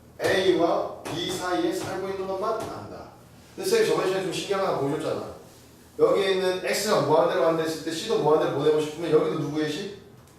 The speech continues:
X의 식, 여기도 누구의 식? X의 식 넣어줘서 보낸다는 거지. 연습 문제 십삼 단원에 나온단 말이야. 십삼 단원 문제 육 번 문제야. 그런 문제야.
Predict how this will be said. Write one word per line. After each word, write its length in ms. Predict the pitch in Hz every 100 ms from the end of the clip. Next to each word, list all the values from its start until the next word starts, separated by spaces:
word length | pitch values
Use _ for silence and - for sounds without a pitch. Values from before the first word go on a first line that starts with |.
| - - -
X의 380 | 151 147 160
식, 120 | 156 151
여기도 200 | 165 147
누구의 280 | 139 151 147
식? 420 | - - - - -
X의 320 | 151 147 151 139
식 140 | 143
넣어줘서 260 | - 120 131
보낸다는 400 | - 127 123 113 -
거지. 200 | - - - - - -
연습 300 | 143 147 -
문제 200 | 190 175
십삼 300 | - - 147
단원에 380 | 139 233 151 -
나온단 360 | - - 123 120
말이야. 140 | - - - - - - - -
십삼 280 | 139 151
단원 240 | 156 156 156
문제 340 | 131 135 135
육 140 | 143 151
번 120 | 175
문제야. 240 | 139 107
그런 240 | 107 110 113
문제야. 260 | 107 87